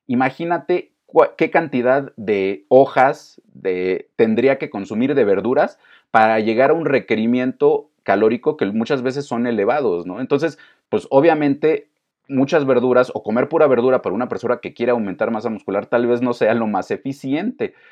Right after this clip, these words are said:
porque no vas a llegar a este requerimiento, requerimiento calórico de una manera fácil. Entonces, sí hay alimentos que te conviene consumir más, que son prácticos,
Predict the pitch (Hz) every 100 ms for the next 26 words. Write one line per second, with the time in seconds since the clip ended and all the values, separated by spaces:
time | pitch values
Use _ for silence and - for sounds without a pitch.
0 | _ - 92 107 98 107 120 123 127 113
1 | 95 98 98 92 - - 120 - 95 92
2 | 92 90 98 95 - - 92 95 90 98
3 | 127 95 90 92 - 127 92 95 98 87
4 | 90 101 - - 139 196 - 82 _ _
5 | _ - 135 147 143 _ - 170 190 175
6 | 143 151 151 170 - - _ - - -
7 | 110 110 143 180 - 143 127 131 143 123
8 | 104 - _ - - 131 147 151 - 113
9 | - -